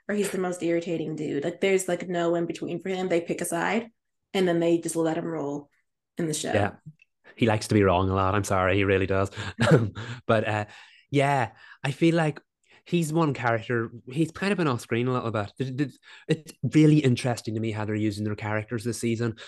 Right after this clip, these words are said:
Speaker 2: because, like, Sam Lane will appear in, like, one scene and then disappear for two episodes. Same thing happens to Kyle now. Kyle wasn't last week's episode and he had all of two scenes in this episode. He'll obviously be very pivotal going on,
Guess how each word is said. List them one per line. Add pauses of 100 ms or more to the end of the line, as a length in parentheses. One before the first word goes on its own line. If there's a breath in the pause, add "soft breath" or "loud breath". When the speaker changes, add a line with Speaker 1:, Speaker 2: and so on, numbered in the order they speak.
Speaker 2:
because,
like,
Sam
Lane
will
appear
in,
like, (160)
one
scene
and
then
disappear
for
two
episodes. (340 loud breath)
Same
thing
happens
to
Kyle
now. (120)
Kyle
wasn't
last
week's
episode
and
he
had
all
of
two
scenes
in
this
episode. (320 loud breath)
He'll
obviously
be
very
pivotal
going
on,